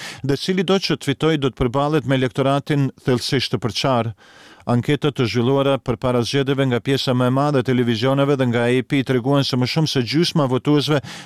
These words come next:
votojnë me rezerva për kandidatin e tyre për shkak se nuk e pëlqejnë kandidatin tjetër. Anketa tregojnë se katër nga dhjetë votues besojnë se tregtia ndërmjet shteteve krijon vende pune,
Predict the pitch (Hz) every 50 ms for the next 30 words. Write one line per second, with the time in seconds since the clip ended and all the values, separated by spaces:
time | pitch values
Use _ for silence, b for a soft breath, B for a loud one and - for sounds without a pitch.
0 | B - 131 143 - - 180 190 180 165 147 147 123 - - 175 180 170 160 127
1 | - 135 120 - 131 127 131 127 - 139 143 135 - 147 135 127 - - 151 151
2 | 165 - - 123 - - 151 151 - - 151 139 147 147 - 151 127 - 127 110
3 | - 151 147 143 - 131 127 123 120 117 127 127 131 123 127 120 110 - 143 143
4 | 139 - - 131 117 113 B B B B B B B B B B - 139 143 -
5 | 185 190 208 196 - - 151 143 123 151 165 175 156 - 156 131 - 160 160 165
6 | - 165 151 147 139 135 120 123 156 156 135 131 139 - - 156 160 156 127 113
7 | 117 139 127 - 156 156 151 - - 131 - 131 127 123 - - 156 151 143 135
8 | 123 123 127 123 117 - - 156 156 147 - 160 151 156 131 - 147 139 139 143
9 | 139 135 127 139 151 156 151 135 - - 160 151 143 127